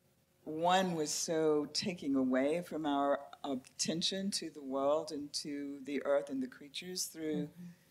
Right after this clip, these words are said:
Speaker 1: the speeding up of things and the attention to digital devices, et cetera. And hers was so much an invitation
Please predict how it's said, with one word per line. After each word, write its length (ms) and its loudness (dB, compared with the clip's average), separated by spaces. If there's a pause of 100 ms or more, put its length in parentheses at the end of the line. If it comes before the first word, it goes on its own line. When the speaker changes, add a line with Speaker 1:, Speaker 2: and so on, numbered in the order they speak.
Speaker 1:
the 140 -2
speeding 500 -2
up 180 0
of 120 -10
things 600 -8
and 180 -2
the 220 -2
attention 540 -4
to 120 -6
digital 500 -2
devices, 800 -4
et 40 -20
cetera. 440 -6 (720)
And 220 0
hers 360 -2
was 140 -6
so 240 0
much 300 -2
an 100 -4
invitation 840 -2